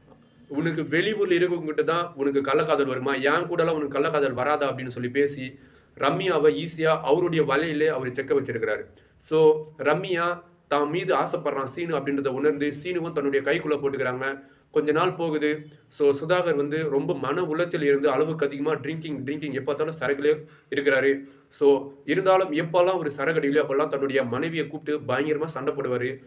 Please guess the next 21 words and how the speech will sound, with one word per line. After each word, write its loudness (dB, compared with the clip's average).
இதே 2
மாதிரி 0
தொடர 0
ஒரு 4
நாள் 2
ரம்யா, -6
ரம்யா 0
என்ன 2
பண்றாங்க 0
அப்படின்னா, -2
சீனு -6
கிட்ட -2
சொல்றாங்க. -4
என்ன -4
சொல்றாங்க 2
அப்படின்னா, -4
"என்னுடைய 4
கணவன் -2
என்னை -2
அளவுக்கு 0
அதிகமா -2